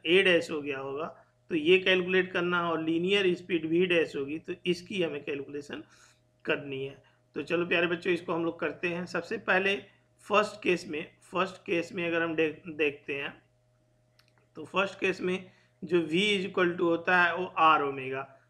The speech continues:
तो ओमेगा तो क्या है, वो same है, सभी के लिए same है। तो दूसरे case के लिए V dash is equal to R dash omega, तो V अप-,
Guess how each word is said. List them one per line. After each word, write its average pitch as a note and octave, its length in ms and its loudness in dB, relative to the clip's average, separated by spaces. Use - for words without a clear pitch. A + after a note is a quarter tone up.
तो E3+ 80 0
ओमेगा E3+ 520 4
तो G3+ 160 0
क्या G#3 220 2
है, G#3+ 380 -4
वो G3 140 0
same C#3+ 400 -4
है, D3 120 -16
सभी E3 360 -2
के E3+ 120 -2
लिए F3 320 -2
same F#3+ 340 0
है। F#3 260 -6
तो F#3 220 4
दूसरे F3 400 2
case G3+ 280 -2
के G3 140 0
लिए G3 220 4
V F3+ 320 4
dash F#3+ 220 4
is F#3 140 -4
equal F#3+ 280 0
to - 240 -8
R F#3 280 8
dash G3+ 300 0
omega, D3+ 460 -2
तो D#3+ 140 0
V E3 380 -2
अप-, - 360 -10